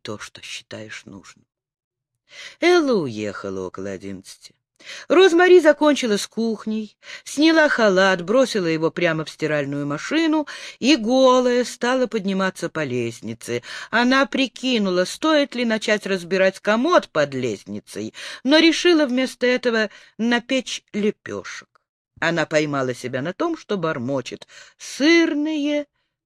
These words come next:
лепешки». Она еще раз приняла душ, надела джинсы и рубашку, немногие оставшиеся вещи Бена вытащила из гардероба, сложила стопкой и отнесла в кладовку.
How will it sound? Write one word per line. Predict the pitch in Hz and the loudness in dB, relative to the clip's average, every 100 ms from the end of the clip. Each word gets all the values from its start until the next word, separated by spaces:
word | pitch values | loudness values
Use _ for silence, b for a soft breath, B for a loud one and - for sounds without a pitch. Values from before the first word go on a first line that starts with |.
| - | -8
лепешки». | 170 254 - - 127 143 147 - - _ - 131 _ _ _ _ _ _ _ _ _ | -4 -4 -8 -12 -8 -8 -10 -16 -20 _ -20 -20 _ _ _ _ _ _ _ _ _
Она | 151 165 | -2 0
еще | 165 - - 131 117 | 0 -4 -6 -4 -2
раз | 113 - - b b b | -4 -8 -18 b b b
приняла | 151 147 127 120 | -4 -2 -2 -2
душ, | 107 135 208 - - _ b b b | -4 -4 -6 -8 -16 _ b b b
надела | 185 185 208 202 | 0 2 4 2
джинсы | 151 156 214 190 - 147 | 0 0 -2 -2 -6 -4
и | |
рубашку, | 127 110 127 139 - - 202 _ B B B | -4 -2 -4 -4 -8 -12 -12 _ B B B
немногие | 233 320 302 262 240 202 240 240 | 4 4 6 4 2 0 0 0
оставшиеся | 190 208 - 202 - 190 185 - | 0 -2 2 0 2 -4 -2 -2
вещи | 196 196 - 196 | 0 0 -2 -4
Бена | 180 160 156 139 131 123 B B B | -2 2 2 2 0 -4 B B B
вытащила | 190 285 - 208 - 185 | 0 0 0 -2 -4 -2
из | 180 160 | -2 -2
гардероба, | 180 175 214 285 359 330 330 311 B B | -4 -2 0 4 4 6 4 4 B B
сложила | - 220 214 185 185 165 | -6 0 2 2 0 0
стопкой | 170 - 330 349 - 311 302 B B | -2 -4 0 0 0 2 2 B B
и | 190 | 2
отнесла | 196 175 170 165 214 240 | 2 2 -4 -6 -6 -6
в | - | -8
кладовку. | 113 110 98 98 _ - 98 | -8 -8 -8 -12 _ -12 -10